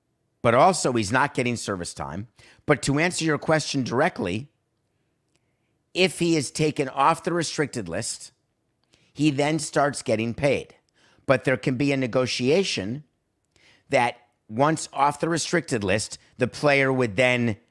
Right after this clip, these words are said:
be paid for the time on the restricted list, because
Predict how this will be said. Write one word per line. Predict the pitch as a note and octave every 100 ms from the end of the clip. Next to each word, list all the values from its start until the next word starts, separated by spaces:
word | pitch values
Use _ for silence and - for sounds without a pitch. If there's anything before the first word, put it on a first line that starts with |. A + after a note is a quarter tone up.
| _ -
be | B2+
paid | A#2+ B2+ A#2+ A2
for | -
the | A2+
time | G#2+ - A2+ A2+ A#2 -
on | F3+ G3
the |
restricted | D#3 A#2 - F#2 F#2 D2+
list, | D2 - - - _ _ _ _ _ _ -
because | C#3 - C3+